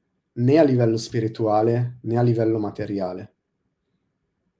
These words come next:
Perché poi la, l'esterno è costretto ad adeguarsi all'interno.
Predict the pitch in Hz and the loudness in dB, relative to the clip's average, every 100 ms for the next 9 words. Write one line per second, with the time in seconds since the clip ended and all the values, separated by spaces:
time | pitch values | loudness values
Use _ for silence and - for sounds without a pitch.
0 | _ _ _ - 117 120 123 110 131 139 | _ _ _ -12 -10 -4 -4 0 0 2
1 | 117 101 98 107 117 - 143 139 139 139 | 2 -2 -4 -4 -4 -4 0 0 0 0
2 | 123 120 104 - 113 104 110 104 98 98 | -2 -4 -10 -6 -6 -6 -6 -6 -6 -4
3 | 101 98 - - 104 95 95 92 - - | -4 -4 -8 -8 -6 -6 -8 -12 -18 -20
4 | _ _ _ _ _ _ - 104 101 90 | _ _ _ _ _ _ -12 -10 -10 -4
5 | 135 101 101 - | -2 -2 -6 -14